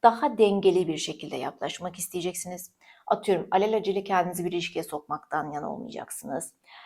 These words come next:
İşte partnerinizle bir mola verdiyseniz ya da bir ayrılık süreci ise bununla ilgili bir, em, üstelemeyeceksiniz. Zamana bırakmayı tercih edeceksiniz. Daha iyileşmeye çalışan, daha, e, kendini kapatmış,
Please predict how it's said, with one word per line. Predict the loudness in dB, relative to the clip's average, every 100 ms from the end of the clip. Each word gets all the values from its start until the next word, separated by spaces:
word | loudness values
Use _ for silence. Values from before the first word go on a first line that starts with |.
| -10 -4
İşte | 0 0
partnerinizle | 2 2 2 -4 -4 -2 0
bir | -2 -2
mola | 0 4 6
verdiyseniz | 6 4 4 -2 -2 -4 -2
ya | -4
da | -4
bir | -2 -2
ayrılık | -2 -6
süreci | -8 -6 -6
ise | -6 -6 -6
bununla | -4 -4 -2 -2
ilgili | -2 0 0 -2 -12 -20 0
bir, | 4 4 4
em, | 0 0 -2 -4 -6 -8
üstelemeyeceksiniz. | -10 0 2 2 -2 -2 -2 -4 -6 -6 -8 2
Zamana | 4 4 0 0
bırakmayı | 0 -2 -4 -8 -4
tercih | -4 -4 -8
edeceksiniz. | -12 -16 -14 -14 -10 -10 -10 _ _ -20 _ 0
Daha | 2 4 2
iyileşmeye | 2 4 4 2 -4 -4
çalışan, | -4 -6 -6 -8 -8 -10 -14 _ _ _ 6
daha, | 6 6 4 4 4
e, | 0 -2
kendini | -2 -2 -2 -6
kapatmış, | -6 -2 -2 -2 -6 -8 -8 -12